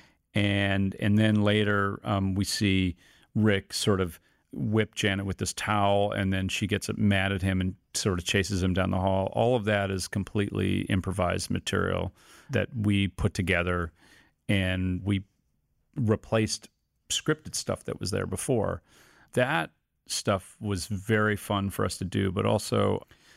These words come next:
also had its challenges, just going through all that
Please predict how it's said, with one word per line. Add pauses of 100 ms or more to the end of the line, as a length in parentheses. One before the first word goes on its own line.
(160)
also
had
its
challenges,
just
going
through
all
that